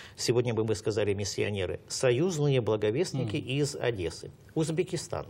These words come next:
Speaker 1: тысяча девятьсот двадцать шестой год. В Ташкенте создается пятидесятническая церковь, и опять-таки связанная с Одессой.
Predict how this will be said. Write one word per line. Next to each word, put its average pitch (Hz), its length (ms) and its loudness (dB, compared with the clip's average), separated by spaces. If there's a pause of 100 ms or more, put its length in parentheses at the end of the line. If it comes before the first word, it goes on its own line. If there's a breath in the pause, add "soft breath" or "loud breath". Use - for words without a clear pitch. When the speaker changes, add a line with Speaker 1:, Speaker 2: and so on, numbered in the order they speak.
(220)
Speaker 1:
тысяча 180 400 2
девятьсот 139 440 2
двадцать 127 400 -2
шестой 113 460 -4
год. - 180 -6 (340 loud breath)
В - 100 -14
Ташкенте 170 600 0
создается 123 720 2 (200 loud breath)
пятидесятническая 127 1040 0
церковь, 202 560 4
и 113 100 2
опять-таки 180 640 2
связанная 127 680 2
с - 120 -6
Одессой. - 480 -4